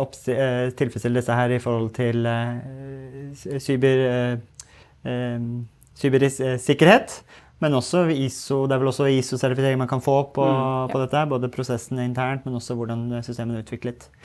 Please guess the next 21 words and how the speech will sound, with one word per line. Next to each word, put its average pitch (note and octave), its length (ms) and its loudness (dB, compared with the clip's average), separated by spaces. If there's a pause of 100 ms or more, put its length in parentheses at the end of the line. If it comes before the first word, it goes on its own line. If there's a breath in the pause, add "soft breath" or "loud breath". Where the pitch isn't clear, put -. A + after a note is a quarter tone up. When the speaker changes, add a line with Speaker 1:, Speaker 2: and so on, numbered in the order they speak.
(200 soft breath)
Speaker 1:
Men D3 100 2
jeg D#3 100 6
tar E3+ 120 6
meg C#3+ 180 6
på D#3 100 6
et D3+ 100 0
annet, B2+ 720 2 (120)
en C#3 240 0
annen B2+ 380 4
aktør G#3+ 300 4
er C#3+ 140 8
jo D3 60 4
de C3+ 140 2
som C#3 220 -4
sitter C3 720 0
på B2 720 -2 (140)
investorsiden, D3 1160 0
eller C#3 220 2
har B2 240 2
en B2 100 0
portefølje. D3 920 4